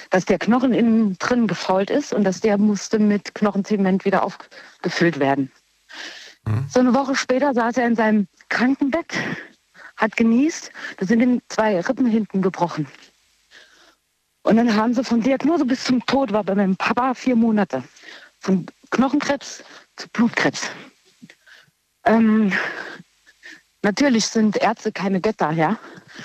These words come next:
Speaker 1: Aber es gibt so ein paar Sachen, ähm, ein Blutbild sagt sehr viel. Ich meine, äh, es gibt so, es gibt blöde Entscheidungen, wie, ähm, mein Bruder hat Bauchschmerzen gehabt, geht in die Klinik, konnte nicht laufen, vor Schmerzen gekrümmt,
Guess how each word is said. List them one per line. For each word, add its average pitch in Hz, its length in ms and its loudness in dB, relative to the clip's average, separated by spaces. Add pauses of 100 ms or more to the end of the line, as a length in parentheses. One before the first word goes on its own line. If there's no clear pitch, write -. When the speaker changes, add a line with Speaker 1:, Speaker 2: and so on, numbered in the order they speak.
(160)
Speaker 1:
Aber - 100 0
es - 80 0
gibt - 160 0
so 269 80 0
ein - 40 -6
paar 247 200 2
Sachen, 269 400 0 (480)
ähm, 233 380 2 (120)
ein 208 60 -2
Blutbild 254 480 0 (140)
sagt 180 260 -2
sehr 202 140 2
viel. 175 300 0 (800)
Ich - 100 -10
meine, 214 340 2
äh, 196 320 2
es - 200 -8
gibt 226 160 -2
so, 202 360 2 (1000)
es - 140 -2
gibt 240 200 -2
blöde 285 320 2
Entscheidungen, 175 640 0
wie, 220 180 2
ähm, 208 420 0 (440)
mein 202 140 0
Bruder 247 480 -2
hat 233 180 -4
Bauchschmerzen 240 580 0
gehabt, 220 260 -2
geht 247 200 -2
in 226 140 2
die 208 80 2
Klinik, 247 540 0 (400)
konnte 262 160 0
nicht 247 180 0
laufen, 240 440 0
vor 226 120 -2
Schmerzen 247 380 0
gekrümmt, 247 520 0